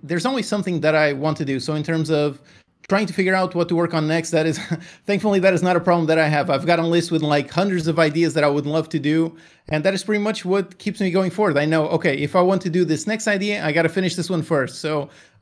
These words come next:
I, I'm really motivated to finish this idea so that I can finish this one, then go on to the next one, the next one, next one, and so on.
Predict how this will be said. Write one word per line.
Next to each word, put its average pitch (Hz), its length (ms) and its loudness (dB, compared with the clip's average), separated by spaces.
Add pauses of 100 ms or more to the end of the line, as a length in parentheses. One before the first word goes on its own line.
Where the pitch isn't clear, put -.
I, 147 200 -2 (220)
I'm 160 240 2
really 208 220 6
motivated 196 420 2
to 170 60 -8
finish 202 240 0
this - 120 -6
idea 202 400 2
so 185 140 -6
that 143 120 2
I 147 60 4
can 139 140 -6
finish 190 300 -2
this 208 180 -2
one, 185 120 -4
then 139 140 -4
go 156 120 0
on 156 100 0
to 156 60 -8
the 143 80 -6
next 180 200 -2
one, 190 120 -4
the 147 60 -4
next 160 240 -2
one, 151 100 -4
next 160 200 -4
one, 143 120 -6
and 135 100 -6
so 131 180 -4
on. - 180 -6